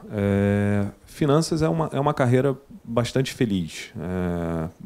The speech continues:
sempre, claro, quando você tá naquilo que você gosta de fazer. Então, o que eu tenho a dizer pros alunos, é,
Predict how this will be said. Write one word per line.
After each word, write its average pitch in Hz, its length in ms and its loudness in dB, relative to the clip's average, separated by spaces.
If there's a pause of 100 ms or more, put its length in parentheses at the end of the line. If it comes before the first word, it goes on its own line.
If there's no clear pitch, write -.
(320)
sempre, 104 360 2
claro, 95 580 4
quando 98 180 -2
você 92 260 0
tá 90 220 2
naquilo 90 320 0
que - 80 -8
você 90 200 -2
gosta 90 340 6
de 80 60 -10
fazer. 80 340 -4 (760)
Então, 123 680 4
o 110 60 0
que - 120 0
eu 127 60 6
tenho 131 140 4
a - 20 6
dizer 113 240 4
pros 113 300 6
alunos, 104 760 4
é, 90 680 0